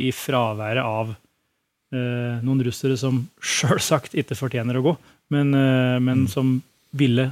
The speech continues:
Speaker 1: ha hevet det sportslige nivået hvis de var der.
Speaker 2: A-, akkurat det der er også en disku-,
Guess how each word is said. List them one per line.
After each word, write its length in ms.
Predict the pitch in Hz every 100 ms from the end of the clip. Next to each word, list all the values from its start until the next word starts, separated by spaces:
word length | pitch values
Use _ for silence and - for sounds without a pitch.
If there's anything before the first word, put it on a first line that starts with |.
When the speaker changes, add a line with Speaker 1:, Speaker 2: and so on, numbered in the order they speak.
| -
Speaker 1:
ha 80 | 135
hevet 260 | 120 113
det 80 | 120
sportslige 360 | - 101 - 127
nivået 280 | 127 117 123 -
hvis 160 | 127
de 80 | -
var 140 | 120 107
der. 100 | - _ _ _
Speaker 2:
A-, 140 | 135 - _ _ _ _ _ -
akkurat 280 | 123 143 131
det 180 | 135
der 240 | 120 113 127
er 40 | 247
også 200 | 95 95
en 100 | 101
disku-, 380 | 107 - 120